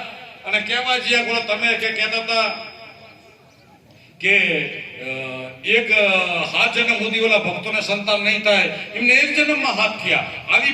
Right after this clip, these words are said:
ફરિયાદ કરવા માટે નારદજી ભગવાન આગળ પહોંચ્યા અને ભગવાને લીલા ચાલુ કરી.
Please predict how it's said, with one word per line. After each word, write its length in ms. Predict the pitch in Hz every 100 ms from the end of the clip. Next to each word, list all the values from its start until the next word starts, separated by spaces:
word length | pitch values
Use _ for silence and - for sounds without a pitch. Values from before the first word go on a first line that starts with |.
| -
ફરિયાદ 380 | 208 240 294 285
કરવા 260 | 254 247 247
માટે 300 | 233 240 233
નારદજી 480 | 196 208 254 269 254
ભગવાન 320 | 208 208 226
આગળ 220 | 214 214
પહોંચ્યા 640 | - 202 208 220 190 165 156 - - -
અને 100 | 165
ભગવાને 460 | 156 165 226 170
લીલા 260 | 151 175 185
ચાલુ 240 | - 120 -
કરી. 220 | 220 233